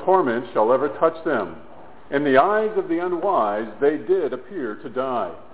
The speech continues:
Their going looked like a disaster. They're leaving us like annihilation. But they are in peace. Yet God did not make man imperishable.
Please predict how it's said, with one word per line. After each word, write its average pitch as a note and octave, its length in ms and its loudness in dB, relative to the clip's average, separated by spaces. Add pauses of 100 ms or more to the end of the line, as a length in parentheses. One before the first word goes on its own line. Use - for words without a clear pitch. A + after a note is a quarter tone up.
(240)
Their E3 160 4
going E3 460 2
looked D#3 220 -4
like D#3 320 -2
a A#2+ 60 -6
disaster. A#2 760 -6 (180)
They're E3 180 2
leaving G3 400 2
us G#2 160 0 (140)
like C#3+ 560 2
annihilation. C3 880 0 (600)
But - 100 -8
they A#2+ 140 4
are A#2+ 180 6
in A2 120 -4
peace. B2+ 360 -4 (760)
Yet B2 240 2
God C#3+ 300 2
did B2 100 -10
not D#3 260 -2
make D#3+ 220 -4
man D3 400 -2
imperishable. A#2+ 960 -2